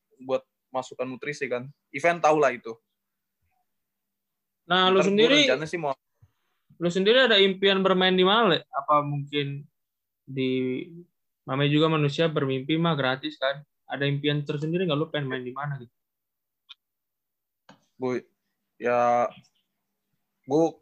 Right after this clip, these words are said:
Speaker 1: kebetulan kan dapet rezekinya kan, dapet linknya mainnya di Amerika kan, start di Liga dua Amerika, U-, U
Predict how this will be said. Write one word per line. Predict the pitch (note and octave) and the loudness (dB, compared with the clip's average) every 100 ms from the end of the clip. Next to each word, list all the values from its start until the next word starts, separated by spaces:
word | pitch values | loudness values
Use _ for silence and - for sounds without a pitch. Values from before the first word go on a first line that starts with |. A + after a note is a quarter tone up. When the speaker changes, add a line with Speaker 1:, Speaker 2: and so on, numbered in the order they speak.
| _ | _
Speaker 1:
kebetulan | C3 B2+ B2 C#3+ D#3 | -10 -4 0 2 2
kan | E3 E3 | -2 -2
dapet | C#3 B2 A#2+ | -6 -4 -4
rezekinya | A#2+ A#2+ A#2 B2+ C3 D3 | -4 -4 -2 0 0 2
kan, | D#3+ E3 D3 - _ _ _ _ _ _ _ | 2 -2 -6 -12 _ _ _ _ _ _ _
dapet | B2+ B2 - B2+ | -2 0 0 0
linknya | B2 C#3 D3+ | 0 0 0
mainnya | C3 C#3+ D3+ | 0 0 0
di | B2 A#2+ A#2 | 0 2 2
Amerika | G#2+ A#2 A2+ A2+ C3+ A#2 | 2 0 -2 0 0 2
kan, | A2+ A2+ | 2 0
start | A#2 - A#2+ - | -2 -4 -4 -4
di | A#2+ A#2 A2 | -2 -2 -2
Liga | A2 A#2+ | -2 -2
dua | A2+ A#2 A#2 A2+ | -2 0 2 2
Amerika, | A2+ A2+ A2 - A2+ G#2+ - _ _ _ _ _ _ _ B2 | 0 -6 -8 -4 0 -2 -4 _ _ _ _ _ _ _ -6
U-, | A#2 A2 | -4 -2
U | A#2 | -4